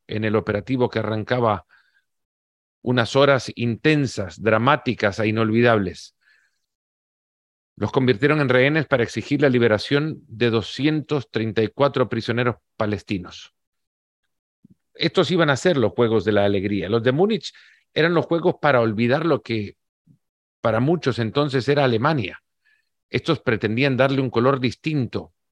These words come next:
a la impresión que el mundo tenía sobre ese país.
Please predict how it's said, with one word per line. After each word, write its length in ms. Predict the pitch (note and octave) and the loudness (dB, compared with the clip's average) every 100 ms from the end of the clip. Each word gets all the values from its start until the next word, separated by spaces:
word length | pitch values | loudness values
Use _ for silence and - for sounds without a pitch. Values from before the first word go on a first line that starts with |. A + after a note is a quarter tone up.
| _ | _
a 120 | - G#2 | -4 -2
la 420 | G2+ F#2+ F2+ - | 0 -2 -6 -10
impresión 760 | - B2+ A2 A#2 G#2+ - D#3+ C3+ | -4 -2 -2 -2 -2 0 0 0
que 120 | - | -2
el 60 | G2+ | -2
mundo 320 | G#2+ B2+ A2+ | -2 0 0
tenía 360 | A2 A2 A#2+ G#2+ | 0 -2 0 0
sobre 440 | A2 G#2+ G2+ F#2 _ _ _ _ _ | 0 0 0 -2 _ _ _ _ _
ese 240 | B2 A2 B2 | -4 0 0
país. 540 | G#2+ A2 F#2 - | 0 -2 -4 -14